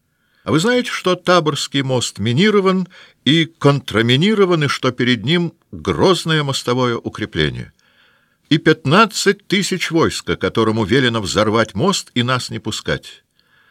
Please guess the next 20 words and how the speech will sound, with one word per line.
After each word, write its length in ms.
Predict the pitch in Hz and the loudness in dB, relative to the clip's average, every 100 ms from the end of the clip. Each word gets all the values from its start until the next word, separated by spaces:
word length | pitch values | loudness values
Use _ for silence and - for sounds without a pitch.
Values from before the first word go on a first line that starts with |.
| _ - | _ -8
Но 180 | 76 | -4
нашему 500 | 92 107 113 - 110 | 0 0 0 -4 -4
государю-императору 1120 | 101 98 104 95 110 104 98 90 95 110 104 101 | -4 -4 -2 0 0 0 -2 0 0 0 -2 -4
Наполеону 520 | 95 87 82 135 135 | -4 -2 0 0 -2
будет 360 | 92 107 104 - | -2 -2 -4 -4
приятно, 600 | 85 80 127 180 - 98 | -2 0 0 -2 -6 -4
ежели 400 | 85 82 85 80 | -2 -2 -2 -2
мы 160 | 87 | 0
возьмём 520 | 76 80 76 82 113 | 0 -2 0 0 0
этот 240 | 92 92 - | 0 -4 -4
мост. 440 | 85 78 - - _ _ _ _ _ _ _ _ _ _ _ - | -4 -4 -8 -16 _ _ _ _ _ _ _ _ _ _ _ 0
Поедемте 560 | 180 247 220 180 - | 2 4 2 0 -2
втроём 580 | - - 85 73 73 73 | -4 0 0 2 0 0
и 40 | |
возьмём 500 | 78 73 73 82 190 | 0 0 0 2 2
этот 280 | 202 190 180 | 0 -4 -4
мост». 520 | 160 175 147 - - _ _ _ _ _ _ _ _ _ | -4 -2 -4 -12 -20 _ _ _ _ _ _ _ _ _
«Поедемте», 600 | - 101 71 65 113 - | -2 -2 -2 -4 -6 -6
говорят 400 | 143 151 160 160 | -4 -4 -2 -4
другие. 460 | 151 160 143 156 | -4 -4 -2 -2